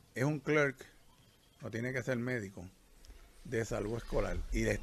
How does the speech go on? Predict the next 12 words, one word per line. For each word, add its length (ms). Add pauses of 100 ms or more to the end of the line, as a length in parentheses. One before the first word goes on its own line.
y 100
están 300
pagando. 360
Yo, 360
"¿Cómo?". 400 (1400)
Yo 120
los 80
tenía 240
a 40
ustedes, 600 (1500)
este, 840 (2250)
eh, 600